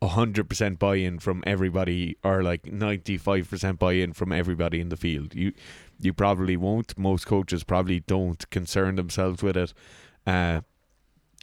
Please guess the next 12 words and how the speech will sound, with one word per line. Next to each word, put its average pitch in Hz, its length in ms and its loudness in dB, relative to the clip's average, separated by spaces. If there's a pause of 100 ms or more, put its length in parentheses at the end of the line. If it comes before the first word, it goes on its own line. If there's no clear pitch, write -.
(220)
and 113 140 0
we 113 120 4
get 107 200 2
it. 92 160 -2
Everybody 107 460 2
wants 101 340 -2
to - 80 -6
have 90 420 -2 (360)
the 104 100 0
best 98 500 -4
possible 98 800 -2 (400)
setup 92 600 0